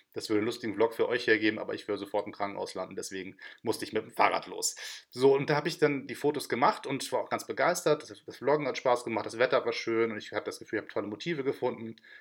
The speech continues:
Komm zurück, entwickle den Film und total tot. Da kam ein Stück, ein Streifen Film aus der Dose, der einfach komplett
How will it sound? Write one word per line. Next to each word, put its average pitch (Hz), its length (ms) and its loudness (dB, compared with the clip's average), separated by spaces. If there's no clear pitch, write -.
Komm 120 180 0
zurück, - 240 2
entwickle 113 340 -2
den 101 140 -2
Film 110 340 4
und - 360 -10
total 95 400 -4
tot. - 360 -10
Da 98 80 -2
kam 113 240 -2
ein 110 120 -8
Stück, 113 240 -6
ein 101 80 -6
Streifen 110 440 2
Film 147 240 2
aus 120 180 0
der 113 100 0
Dose, 117 420 -2
der - 220 4
einfach 139 320 -6
komplett 117 420 -6